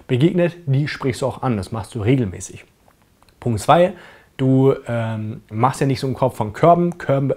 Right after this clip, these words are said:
Körbe wirst du immer bekommen. Manchmal liegt's an dir, oftmals liegt's auch nicht an dir, weil die Frau einfach nicht erhältlich ist in dem Moment. Ähm,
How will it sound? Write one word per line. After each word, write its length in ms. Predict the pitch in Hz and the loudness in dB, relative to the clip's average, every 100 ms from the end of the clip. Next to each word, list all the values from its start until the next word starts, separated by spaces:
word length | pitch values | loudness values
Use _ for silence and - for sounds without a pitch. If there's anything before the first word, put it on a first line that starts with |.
| - | 0
Körbe 300 | 143 139 120 | 2 2 0
wirst 160 | 110 | -4
du 40 | 180 | -2
immer 220 | 175 180 | 2 2
bekommen. 460 | 151 - 143 147 147 - - _ | 0 0 0 0 -4 -14 -20 _
Manchmal 340 | 98 98 107 | -6 -4 -4
liegt's 180 | 110 104 | -4 -2
an 100 | 147 | 2
dir, 280 | 180 185 190 190 - - | 6 6 4 -4 -20 -8
oftmals 440 | 120 - 117 98 | -6 -4 -6 -6
liegt's 240 | 120 113 - | -8 -8 -6
auch 160 | 107 | -2
nicht 240 | 147 185 - | 0 0 -2
an 160 | 143 | -2
dir, 200 | 143 147 | 0 0
weil 100 | 113 | -2
die 60 | 107 | -8
Frau 180 | - 117 | -10 -10
einfach 280 | 113 110 | -10 -8
nicht 260 | 107 120 - | -8 -8 -10
erhältlich 560 | 107 101 139 139 127 160 | -8 -4 -4 -6 -8 -6
ist 160 | 156 | -4
in 100 | 135 | -2
dem 120 | 131 | 0
Moment. 320 | 131 127 135 131 - - - - | 2 2 0 -2 -10 -20 -10 -2
Ähm, 400 | 117 117 113 | 0 0 -4